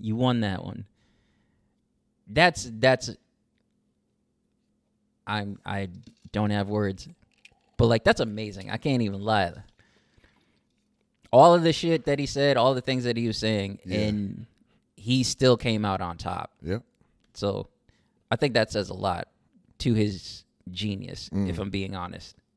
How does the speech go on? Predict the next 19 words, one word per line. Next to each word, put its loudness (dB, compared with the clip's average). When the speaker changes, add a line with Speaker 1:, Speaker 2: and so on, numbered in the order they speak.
Speaker 1:
So, -14
big -4
ups -4
to -14
Kanye. 0
And -2
good -4
for -6
the -10
charities. -6
They -8
get -8
Speaker 2:
Yeah, -2
Speaker 1:
something -2
out -4
of -8
Speaker 2:
for -8
Speaker 1:
it. -6
Speaker 2:
sure. -6